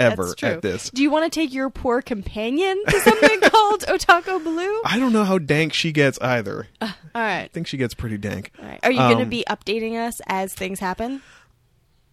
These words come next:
Speaker 1: Technology permitting, I'm going to try.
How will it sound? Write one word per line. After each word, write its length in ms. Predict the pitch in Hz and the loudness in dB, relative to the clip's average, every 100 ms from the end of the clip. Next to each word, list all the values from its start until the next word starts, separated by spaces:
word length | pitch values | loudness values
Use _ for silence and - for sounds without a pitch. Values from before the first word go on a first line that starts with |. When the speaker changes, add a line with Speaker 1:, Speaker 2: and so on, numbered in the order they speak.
| _ _ _ 151 | _ _ _ -14
Speaker 1:
Technology 800 | - 175 170 180 208 214 208 202 | -4 -2 2 4 6 4 2 -2
permitting, 800 | - - 170 147 139 110 98 107 - | -4 -4 -2 2 2 2 -2 -6 -4
I'm 140 | 131 | -2
going 240 | 127 113 | -2 -2
to 80 | 98 | -4
try. 420 | - - 95 90 | -8 -4 -6 -6